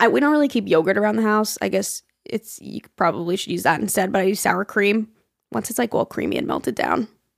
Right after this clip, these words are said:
kind of the same shit. People actually substitute sour cream with yogurt. Have you seen that?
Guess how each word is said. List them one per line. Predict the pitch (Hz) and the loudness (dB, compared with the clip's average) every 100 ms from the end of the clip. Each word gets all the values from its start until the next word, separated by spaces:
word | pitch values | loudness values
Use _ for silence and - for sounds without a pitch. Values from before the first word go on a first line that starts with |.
| _ - | _ -6
kind | - - | -4 -4
of | |
the | - | -6
same | - - | -8 -8
shit. | - - - - _ - | -6 -4 -4 -6 _ -2
People | 285 539 359 | 4 6 8
actually | 262 240 | 6 2
substitute | 233 214 - - | 2 0 0 0
sour | 208 196 | 0 0
cream | - 202 196 214 - _ _ _ _ _ - | 0 0 0 -2 -10 _ _ _ _ _ -8
with | 208 220 214 | 2 2 2
yogurt. | 208 202 - - - _ _ | 2 2 0 -4 -8 _ _
Have | - | -6
you | 233 | -2
seen | 240 | 0
that? | 294 | 0